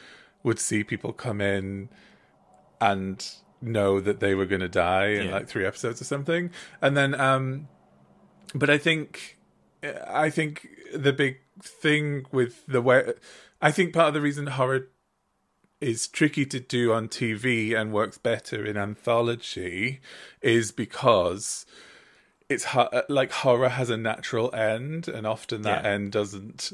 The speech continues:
Speaker 1: lend itself to a T V <laughs> series where you're telling sort of character arcs
Speaker 2: Yeah.
Speaker 1: over a long period of time.
Speaker 2: Absolutely.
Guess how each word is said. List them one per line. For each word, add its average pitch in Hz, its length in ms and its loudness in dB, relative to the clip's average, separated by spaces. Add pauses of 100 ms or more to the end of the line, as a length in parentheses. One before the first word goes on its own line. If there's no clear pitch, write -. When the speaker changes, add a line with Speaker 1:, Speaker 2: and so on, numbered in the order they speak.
Speaker 1:
lend 98 360 0
itself 95 640 -2
to 95 280 -6
a 92 40 -2
T 101 240 -6
V 98 180 0
<laughs> - 20 0
series 135 760 0
where 101 160 4
you're 98 140 2
telling 101 460 0
sort - 180 -10
of - 80 -20
character 101 800 -4 (580)
arcs - 1200 -6
Speaker 2:
Yeah. 95 240 -6
Speaker 1:
over 101 460 0
a 98 40 -2
long 98 320 -6
period 113 300 -8
of 123 100 -10
time. 143 320 -10 (120)
Speaker 2:
Absolutely. 95 760 -8